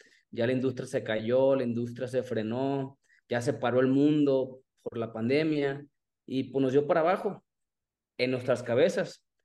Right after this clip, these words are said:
Pero justamente pasó todo, todo lo contrario, todo lo contrario pasó. La pandemia vino a cambiar la mentalidad de toda la gente, de todas las marcas, de la industria, para decirles y decirnos que estamos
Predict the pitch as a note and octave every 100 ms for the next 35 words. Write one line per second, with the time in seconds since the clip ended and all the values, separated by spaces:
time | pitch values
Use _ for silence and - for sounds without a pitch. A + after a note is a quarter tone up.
0 | _ _ - B2+ B2 B2 A#2+ A#2 D3 D#3
1 | - F#3+ F3+ F#3 F3+ F#3 - C#3 - C#3
2 | D3 C#3+ - - D#3 E3+ F3+ F3+ D#3 E3+
3 | E3+ C3+ A#2+ B2+ D3 F3+ E3+ B2+ _ _
4 | D3 F3 G#3 G3+ - D3+ C#3 D3+ E3 E3
5 | B2 B2 A#2 A#2 _ _ _ - B2+ B2+
6 | B2+ C3+ D#3 F3 E3+ D#3+ E3+ F#3 F#3 F3+
7 | C#3+ B2+ C3 C#3 D#3+ E3+ D#3+ C#3+ C3+ A#2+
8 | A#2 B2+ D3 C#3+ C#3+ D3+ D#3 C3 - B2+
9 | C3 C3+ D3 C#3+ A2 - B2+ C#3+ D3 C3+
10 | A#2+ A#2+ B2 A#2+ C#3+ C#3 C3+ A#2+ A2+ A2
11 | C#3+ C#3+ D3 - - _ _ _ _ _
12 | B2 B2 A#2+ A#2 C#3 C#3+ E3+ E3+ C#3+ B2
13 | A#2 D#3 E3 E3 F3+ F3 - _ _ A#2+
14 | A#2 B2+ C#3 E3+ F3 E3+